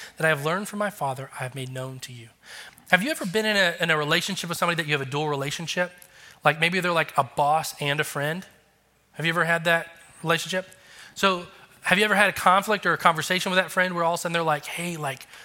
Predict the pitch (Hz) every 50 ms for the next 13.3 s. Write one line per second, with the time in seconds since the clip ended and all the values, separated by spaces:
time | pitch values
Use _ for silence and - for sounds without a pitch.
0 | - - - - - 151 - 208 208 - 233 220 208 - 185 160 135 - - -
1 | 131 123 120 147 - - - - 160 160 165 - - 180 175 175 175 180 185 185
2 | 190 185 185 - _ _ _ _ - - - - - - - 151 170 190 180 175
3 | - - 156 139 131 123 - - - - - - - - - - - _ _ _
4 | _ _ _ _ _ _ - 151 151 151 170 185 - - - - - - - 165
5 | 170 175 165 - 214 185 - - 185 170 - 180 160 160 160 147 139 135 139 147
6 | 151 - 185 180 180 180 208 220 - - - - - - - - - - 196 208
7 | - - 160 196 208 226 - 226 196 208 190 175 156 139 165 170 156 156 143 151
8 | 143 135 131 139 139 135 127 127 120 - 120 - - 127 - 120 117 113 113 107
9 | 113 107 - - - - - _ _ _ _ - - - - - - 180 175 185
10 | 175 165 185 185 180 - 175 214 254 - - - - 208 202 196 180 160 147 131
11 | 131 127 151 160 190 196 214 220 - - - - - - - - - - - -
12 | - - - - - - 180 185 160 165 185 185 180 175 180 175 - 208 196 185
13 | 180 175 175 190 208 214